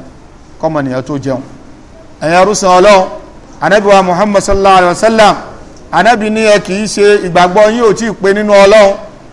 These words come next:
tí wọ́n bá ń jẹ, tó mu, tó yó, tí aládùúgbò rẹ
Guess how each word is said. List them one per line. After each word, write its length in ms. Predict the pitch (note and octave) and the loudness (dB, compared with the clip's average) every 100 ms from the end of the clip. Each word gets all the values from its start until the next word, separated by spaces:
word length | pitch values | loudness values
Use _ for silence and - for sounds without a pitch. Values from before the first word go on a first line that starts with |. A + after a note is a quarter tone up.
| - - | -20 -12
tí 80 | A#3 | -2
wọ́n 160 | A3 G3 | 2 4
bá 200 | A3 A3 | 2 2
ń 80 | F#3 | 0
jẹ, 280 | G#3 G3+ G3 - - - - - | 4 4 4 -2 -18 -20 -12 -2
tó 260 | A3+ G#3 | 2 2
mu, 220 | G3+ G3+ F#3+ | 0 -6 -4
tó 260 | A3 G#3 | 0 0
yó, 360 | G#3 A3+ A#3 A#3 - - - - - | 2 2 2 0 -6 -18 -20 -20 -10
tí 120 | G3+ | 0
aládùúgbò 680 | G3+ G3 A3+ G#3+ G3+ G#3 F3+ | 2 4 2 0 -2 0 2
rẹ 240 | F3+ F#3 | 2 0